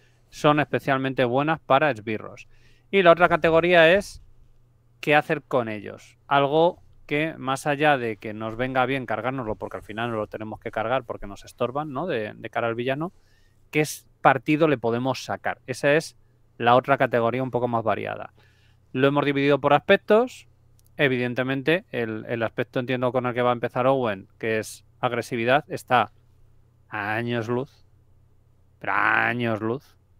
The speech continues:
del resto de aspectos. No, no, no, <laughs> no es, no es comparable, ¿no? Vamos a ver que hay otras cartas y demás, pero, pero desde luego, eh, me aventuro a que probablemente solo en agresividad haya más que en el resto de aspectos juntos.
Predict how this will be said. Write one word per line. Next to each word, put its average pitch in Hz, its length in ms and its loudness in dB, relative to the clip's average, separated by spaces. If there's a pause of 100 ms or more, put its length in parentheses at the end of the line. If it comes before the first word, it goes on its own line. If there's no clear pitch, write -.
(160)
del 127 200 0
resto 117 240 -2
de 98 60 -4
aspectos. - 560 -8 (340)
No, 120 120 -6
no, 113 140 -8
no, 110 300 -12 (140)
<laughs> 95 120 -12
no 117 180 -10
es, - 140 -14
no 135 120 -2
es - 80 -2
comparable, 120 580 2
¿no? 143 140 -8
Vamos 113 260 -6
a 113 40 -2
ver 117 140 -2
que 113 80 -4
hay 110 120 -2
otras 104 220 -8
cartas 131 360 0
y 123 60 -4
demás, 143 280 0
pero, 104 280 -2 (680)
pero 123 300 4
desde 113 240 0
luego, 120 280 6
eh, 113 680 0 (200)
me 127 120 -6
aventuro 120 420 2
a 139 60 4
que 135 160 -2
probablemente 123 520 0
solo 127 260 -2
en 127 80 -4
agresividad 117 580 -2
haya 117 160 -2
más 113 160 -6
que 123 60 -4
en 110 60 -6
el 101 80 -8
resto 110 280 -6
de 101 60 0
aspectos - 340 -12
juntos. - 480 -16